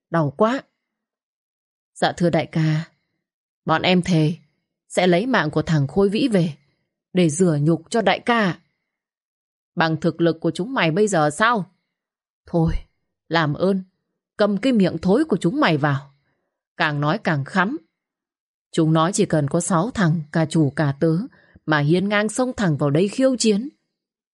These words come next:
Còn chúng mày, chúng mày có được cái tạng dạng gì không?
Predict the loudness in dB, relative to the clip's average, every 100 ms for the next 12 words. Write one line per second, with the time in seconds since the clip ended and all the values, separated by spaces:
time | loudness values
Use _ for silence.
0 | _ -2 -2 0 -2 0 0 0 -6 _
1 | _ _ _ -4 0 0 0 2 0 0
2 | -2 -2 -2 0 0 0 0 2 0